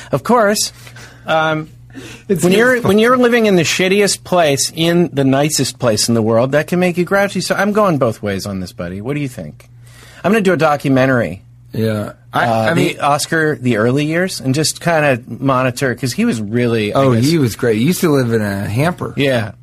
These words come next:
Speaker 1: yeah.
Speaker 2: You know, <laughs> he wasn't
Speaker 1: Oscar the
Speaker 2: he
Speaker 1: Grouch, yeah.
Speaker 2: Yeah, yeah. He, you know, and at that point, he
Speaker 1: He was
Speaker 2: wasn't
Speaker 1: Oscar
Speaker 2: even
Speaker 1: the Annoyed back
Speaker 2: You're
Speaker 1: then.
Speaker 2: right. He wasn't, he was, he was going by Oscar the Irritable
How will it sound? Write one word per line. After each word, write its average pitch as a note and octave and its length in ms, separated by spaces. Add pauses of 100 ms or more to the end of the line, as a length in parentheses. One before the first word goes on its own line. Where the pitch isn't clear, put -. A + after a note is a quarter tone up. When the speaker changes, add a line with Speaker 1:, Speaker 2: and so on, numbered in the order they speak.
(100)
Speaker 1:
yeah. A2+ 340 (360)
Speaker 2:
You B2+ 100
know, A#2+ 140
<laughs> - 1040
he D#3 120
wasn't D#3+ 560
Speaker 1:
Oscar D#3+ 400
the C#3+ 160
Speaker 2:
he C3+ 120
Speaker 1:
Grouch, C#3 420
yeah. C3+ 140
Speaker 2:
Yeah, B2 120
yeah. A2+ 220 (180)
He, C3 200
you C#3 140
know, B2+ 80
and C#3+ 300
at C#3+ 160
that G#3 220
point, D#3+ 200
he B2 80
Speaker 1:
He C3 80
was C#3+ 140
Speaker 2:
wasn't F#3+ 160
Speaker 1:
Oscar C3+ 180
Speaker 2:
even F#3 60
Speaker 1:
the D#3+ 80
Annoyed E3 360
back G#2+ 200
Speaker 2:
You're C#3 120
Speaker 1:
then. C#3 60
Speaker 2:
right. A#2 140
He B2 120
wasn't, C#3+ 320
he C3 100
was, C3 180 (100)
he C#3+ 140
was C#3 180
going E3 380
by C3+ 180
Oscar B2 380
the G#2 120
Irritable F#2 480